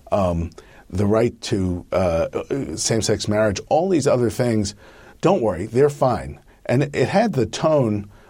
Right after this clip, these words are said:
of nice right to privacy that you've got there, pity if some-, something should happen to it. Because, as you say, there was no real big logical distinction made between why, why abortion rights really were different than these other things. And, of course, Justice Thomas said, No,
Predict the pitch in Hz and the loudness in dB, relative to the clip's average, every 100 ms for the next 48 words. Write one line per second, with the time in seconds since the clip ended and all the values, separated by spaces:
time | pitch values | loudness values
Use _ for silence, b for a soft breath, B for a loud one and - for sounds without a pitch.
0 | b 113 113 104 - b - 117 165 143 | b 2 2 2 -6 b -2 2 2 4
1 | 139 127 101 123 123 117 - 101 95 - | 2 2 0 2 2 0 0 0 0 0
2 | 101 98 104 98 104 98 - 151 120 98 | 0 2 0 0 0 -2 -2 0 2 0
3 | - 110 104 - 107 98 - 92 131 147 | 0 -2 -2 -4 -2 -2 -2 0 0 0
4 | 120 - 78 139 120 - 143 131 135 135 | -2 -2 -6 -2 -2 2 0 2 0 2
5 | 175 156 143 143 160 196 139 127 135 110 | 2 4 2 2 2 2 2 2 2 -2
6 | - 127 101 104 113 110 92 87 92 - | -2 -2 2 2 2 0 -4 -4 -4 -2
7 | - - 90 87 82 80 B B B - | -2 -2 -2 0 -2 -4 B B B -6
8 | 110 120 107 117 135 123 - _ _ _ | 0 0 2 4 4 0 -6 _ _ _
9 | _ _ 98 123 135 131 - 104 117 127 | _ _ 0 2 4 2 -2 0 0 0
10 | 110 104 92 - 104 90 95 107 113 127 | 0 0 0 0 0 2 2 2 0 0
11 | 117 98 - 104 101 98 107 135 120 - | -2 -6 -4 -2 0 2 2 0 -2 -4
12 | 71 71 - B B - 127 123 - 110 | -8 -8 -12 B B -2 0 0 0 0
13 | 117 123 113 117 - 104 101 104 120 110 | 0 0 -2 -2 -4 0 0 0 0 0
14 | 113 170 240 - | 2 0 0 -6